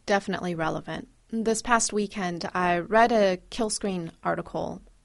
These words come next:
um, about one of the writers of eighty Days. And the writer was just discussing the current tendency to constantly play the hero, or to create a game that's about the hero.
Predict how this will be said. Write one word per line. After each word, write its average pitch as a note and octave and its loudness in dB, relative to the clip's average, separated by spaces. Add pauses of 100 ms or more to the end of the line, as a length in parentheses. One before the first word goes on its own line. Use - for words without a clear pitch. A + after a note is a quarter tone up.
(100)
um, - -12
about F3+ 4
one G3+ 0
of G3+ 0
the F#3 -2
writers E3 -4
of E3+ -2
eighty E3+ -2
Days. - -10 (520)
And A3+ 4
the A3 0
writer A#3 4
was G#3+ 0
just - -4
discussing F3+ -4
the E3 -4
current G3 -4
tendency F3+ -4
to E3 -6
constantly F3+ -4
play F3 -6
the E3+ -10
hero, - -10 (300)
or - -4
to F#3 -10
create G3 4
a F3+ -2
game D#3+ -6
that's D#3 -10
about D#3 -6
the E3 -12
hero. - -12